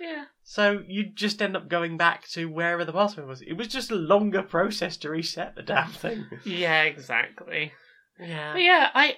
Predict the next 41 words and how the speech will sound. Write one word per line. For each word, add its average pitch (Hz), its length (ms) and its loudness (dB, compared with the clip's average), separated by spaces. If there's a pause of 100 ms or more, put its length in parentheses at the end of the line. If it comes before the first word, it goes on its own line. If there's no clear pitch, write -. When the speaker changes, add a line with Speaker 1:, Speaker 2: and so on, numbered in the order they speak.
Speaker 1:
it, 277 240 -4
it's 269 180 -6
one 320 180 2
of 339 120 0
the 277 100 0
few 247 240 0
games 208 300 2
of 226 120 2
that 156 240 4
kind 139 540 -2 (360)
that 160 160 4
I 165 100 6
have 165 180 -2
made 165 240 6
it - 140 -6
through 175 240 -4
to 202 120 -8
the 165 140 6
end 190 220 4
of. 311 180 0 (200)
Speaker 2:
Mm. 165 200 -14 (280)
Speaker 1:
Uh, 202 480 6
like, 208 240 2 (400)
I, 311 200 8
I 277 180 8
will 262 220 -2
rarely 208 440 8
finish, 180 380 0
like, 151 200 2
a 143 220 2
Mega 135 380 2
Man 131 260 -6
or 139 160 -8
something, 151 680 -4
and 185 140 2
this 233 120 4
Speaker 2:
Mm. - 40 -6
Speaker 1:
definitely 240 340 4
has 208 220 0
a 208 60 0
similar 185 600 2